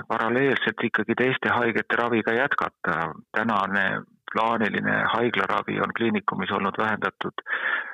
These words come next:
eh, kaks-, kahekümne protsendi võrra.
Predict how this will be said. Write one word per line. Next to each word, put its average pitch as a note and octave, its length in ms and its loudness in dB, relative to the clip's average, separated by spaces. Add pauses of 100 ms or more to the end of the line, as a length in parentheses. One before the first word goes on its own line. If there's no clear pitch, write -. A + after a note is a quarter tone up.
(200)
eh, F#2 420 -4 (360)
kaks-, - 380 -2
kahekümne G2 540 0
protsendi G2 540 0
võrra. D#2 340 0